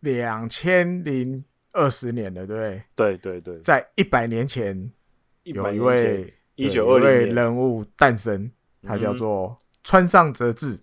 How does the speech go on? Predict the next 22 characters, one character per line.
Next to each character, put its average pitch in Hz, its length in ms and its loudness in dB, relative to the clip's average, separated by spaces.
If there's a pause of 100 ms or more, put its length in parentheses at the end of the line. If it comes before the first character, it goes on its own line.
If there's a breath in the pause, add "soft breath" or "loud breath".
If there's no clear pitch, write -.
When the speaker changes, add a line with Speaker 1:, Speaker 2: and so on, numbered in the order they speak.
(120)
Speaker 2:
哼。 82 60 -20
哦， 85 360 -20
传 104 240 -12
说 120 200 -2
中 120 160 -2
的 113 60 -6
选 95 200 -10
手。 85 260 -12 (400)
Speaker 1:
对， 95 480 -4
比 104 100 -8
如 104 300 -2 (100)
打 117 220 4
击 120 220 -6
之 143 180 -6
神， 110 400 -2
对。 123 460 2 (140)
Speaker 2:
嗯。 101 320 -14
Speaker 1:
那 110 720 2
比 110 100 -10
如 113 60 -6
他 123 120 0
是 123 380 -4